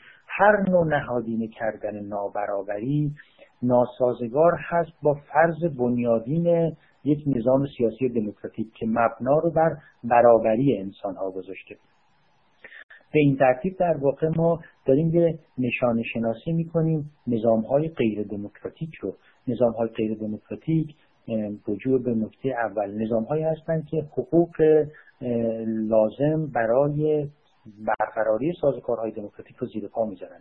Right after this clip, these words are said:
نظام‌های غیر دموکراتیک نظام‌هایی هستند که حق اعلام رضایت یا حق اعلام عدم رضایت رو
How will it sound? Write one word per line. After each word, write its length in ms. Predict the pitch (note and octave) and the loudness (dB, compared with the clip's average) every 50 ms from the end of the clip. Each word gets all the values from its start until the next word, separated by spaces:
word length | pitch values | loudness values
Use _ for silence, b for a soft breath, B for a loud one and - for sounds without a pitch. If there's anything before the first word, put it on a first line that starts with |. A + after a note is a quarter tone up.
| F2+ G2 | _ -18
نظام‌های 320 | G2 F#2+ G#2+ G2 G#2 G#2+ | -12 -10 -10 -10 -10 -10
غیر 200 | - - A2 G#2 | -8 -8 -8 -8
دموکراتیک 400 | G2 G#2 G2+ G2 - A2 A2+ B2+ - - | -8 -10 -14 -14 -14 -14 -14 -12 -12 -12
نظام‌هایی 440 | A#2+ - - A2 G2+ G#2+ B2+ C3+ | -10 -8 -6 -8 -6 -6 -8 -6
هستند 340 | C3+ C3+ C3+ - - C#3 C3+ | -6 -6 -6 -6 -8 -10 -10
که 200 | - - C3+ B2+ b b b b b - - | -8 -8 -10 -10 b b b b b -10 -4
حق 260 | - F#3 F#3 - - - F#3 F3 D#3+ | -2 -2 -2 -2 -4 -4 -2 -2 0
اعلام 480 | D3+ D3 C#3 C3 C3 C3 B2 A#2 A#2 A2+ | 0 0 0 2 2 2 2 2 0 -4
رضایت 640 | G#2+ G#2+ G#2+ G2 - - G#2 G2+ G2+ G#2 A#2 C3 - - A#2+ | -6 -6 -8 -8 -6 -6 -6 -6 -2 -2 -2 -2 -2 -4 -6
یا 80 | G#2+ - - | -8 -8 -6
حق 260 | - - - - - | -6 -6 -6 -6 -10
اعلام 400 | D3 C#3+ C3 A#2 A2 G#2+ A2 A2 | -10 -8 -6 -4 -2 -2 -2 -4
عدم 300 | G#2+ G#2 G2+ G2+ G2 G2+ | -6 -8 -8 -8 -10 -10
رضایت 440 | G2 G2 G2 F#2+ G2 G2 A#2 C#3+ D3 D3 _ | -10 -12 -12 -10 -10 -6 -6 -6 -6 -6 _
رو 120 | - F#2+ | -14 -16